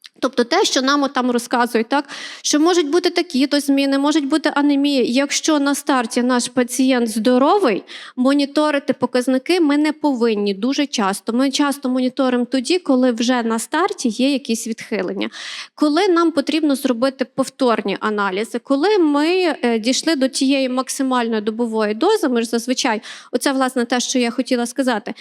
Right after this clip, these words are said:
для того, щоб не було в нас такого різкого загострення акне на початку лікування, нам варто то почати з невеличкої дози і по чуть-чуть її піднімати. Так вам буде зручно і моніторити, наскільки показники крові змінюються.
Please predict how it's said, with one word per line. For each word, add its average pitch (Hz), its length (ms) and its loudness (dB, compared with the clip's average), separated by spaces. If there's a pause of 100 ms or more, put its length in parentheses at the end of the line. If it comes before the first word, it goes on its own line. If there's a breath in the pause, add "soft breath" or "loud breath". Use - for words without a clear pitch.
(220 loud breath)
для 262 80 0
того, 370 280 2
щоб 311 240 -2
не 320 160 4
було 320 320 2
в 247 40 0
нас 254 180 0
такого 269 380 0
різкого 262 460 0
загострення 269 800 0
акне 233 300 -2
на 226 120 -2
початку 240 460 -4
лікування, 226 520 -2
нам 349 180 0
варто 320 200 -2
то 262 80 -4
почати 269 480 -2
з 233 460 -4
невеличкої 285 680 0
дози 415 320 2
і 494 300 -2
по 349 100 4
чуть-чуть - 480 0
її 269 140 0
піднімати. 226 580 -2 (260 loud breath)
Так 403 200 -4
вам 370 120 4
буде 302 220 2
зручно 294 520 0
і 285 220 -2 (360 loud breath)
моніторити, 285 680 2
наскільки 247 500 -2
показники 330 640 0
крові 277 380 0
змінюються. 370 640 0